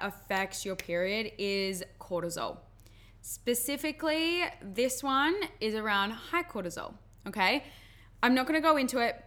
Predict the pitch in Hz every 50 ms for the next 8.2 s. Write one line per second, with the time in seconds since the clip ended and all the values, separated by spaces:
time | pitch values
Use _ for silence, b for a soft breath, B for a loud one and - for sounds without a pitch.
0 | - - 240 233 - 233 220 208 208 214 208 185 185 190 214 202 202 208 214 214
1 | 202 208 - - - - - 202 196 202 196 - - 202 208 208 - - - -
2 | 208 190 190 196 196 - - - 180 175 175 190 202 196 202 202 185 - 196 190
3 | 180 - 202 180 170 185 185 - - - - 190 180 185 175 196 185 180 - -
4 | 294 311 320 320 320 269 247 - B B B B B B - 185 185 185 185 -
5 | - 302 311 320 311 311 311 311 311 277 254 - - 196 175 180 185 180 170 170
6 | - 240 220 220 240 269 262 285 285 277 233 208 196 185 - 208 196 170 196 190
7 | 190 180 - 190 175 175 165 180 165 175 165 - - - 285 294 262 285 294 294
8 | 285 294 277